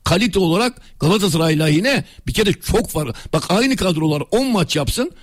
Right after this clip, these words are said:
maçı yine Galatasaray kazanır. Ama beş bir değil de üç bir kazanır, iki sıfır kazanırdı.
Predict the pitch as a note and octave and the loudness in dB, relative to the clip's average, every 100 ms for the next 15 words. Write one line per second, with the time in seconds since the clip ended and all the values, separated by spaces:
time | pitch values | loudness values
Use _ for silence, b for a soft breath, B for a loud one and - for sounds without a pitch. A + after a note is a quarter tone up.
0 | b F3 G3+ B3 B3 A#3 F3 D3+ C3+ C3+ | b 0 0 0 -2 -2 -2 -4 -6 -6
1 | A2 G#2 G#2 - b b - D#4 D#4 D4+ | -8 -12 -14 -20 b b -2 0 0 0
2 | F3 D#3 C3 C3+ D4+ A4 b b b G4+ | 0 0 -2 -2 -4 -4 b b b -2
3 | G4+ - A3 - A#2+ F#2 A2+ C4 C#4 A#3+ | -2 -2 -4 -4 -6 -8 -8 -4 -2 0
4 | A3+ F#3 C3+ B2+ G#2 - - F2+ | 0 0 -2 -4 -6 -10 -12 -16